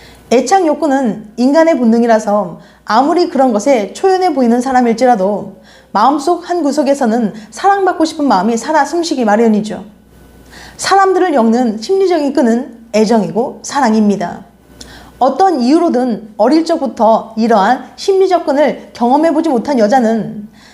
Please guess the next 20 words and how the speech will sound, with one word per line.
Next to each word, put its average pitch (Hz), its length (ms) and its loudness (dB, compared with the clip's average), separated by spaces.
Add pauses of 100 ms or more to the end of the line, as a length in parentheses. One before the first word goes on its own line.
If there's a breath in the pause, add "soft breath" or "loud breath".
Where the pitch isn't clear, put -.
(140 loud breath)
남자와 254 720 2
직접적인 311 720 -4
신체적 370 540 -2
접촉이 285 340 -2
있을 247 280 -2
때 214 380 -4 (240 loud breath)
비로소 277 640 2
인간 285 320 0
사이에 262 540 -2
어떤 240 360 0
연결을 240 380 2
느끼기 202 340 -6
때문에 254 580 -4 (640 loud breath)
심리적 381 560 2
공허감을 269 560 2
해소하기 370 500 0
위해서 226 460 0 (160 loud breath)
성관계에 320 600 0
탐닉하기도 339 540 -2
합니다. 202 380 0